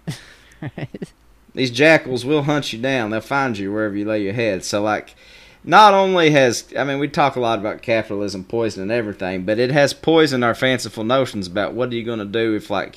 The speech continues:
Speaker 2: your life just falls apart and you just need to run away and start over. Bro, you're working in a goddamn Kmart in fucking, uh, Fairborn,
Speaker 1: <laughs>
Speaker 2: Ohio. That's what you're doing. You're not getting on a train and, you know, being a scamp.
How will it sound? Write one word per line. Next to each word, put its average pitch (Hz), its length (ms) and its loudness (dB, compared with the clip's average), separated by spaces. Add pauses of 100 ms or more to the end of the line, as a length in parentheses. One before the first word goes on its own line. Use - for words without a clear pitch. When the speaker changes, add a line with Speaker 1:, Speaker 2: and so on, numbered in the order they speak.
Speaker 2:
your 95 240 -8
life 107 380 -2
just - 360 -12
falls 98 280 -4
apart - 380 -4
and 76 100 -12
you 80 60 -10
just 82 180 -12
need 87 200 -10
to 71 200 -10 (120)
run 95 220 -8
away 92 140 -8
and 85 80 -10
start 85 260 -6
over. 101 360 -6 (1160)
Bro, 151 360 2 (400)
you're 147 120 -6
working 160 320 0
in 127 120 -2
a 107 40 -4
goddamn 123 580 0
Kmart 110 600 0
in 107 120 -10
fucking, 101 720 -2
uh, 87 600 -6 (100)
Fairborn, 127 540 0
Speaker 1:
<laughs> 113 60 -2
Speaker 2:
Ohio. 113 360 2
That's 120 200 -2
what 98 160 -10
you're 95 100 -10
doing. 69 280 -8
You're 101 100 -6
not 127 340 0 (240)
getting 120 200 -2
on 120 120 -2
a 113 60 -2
train 110 560 0
and, 95 260 -8 (380)
you 110 100 -8
know, 92 180 -4
being 104 220 -6
a 95 60 -10
scamp. 117 540 -10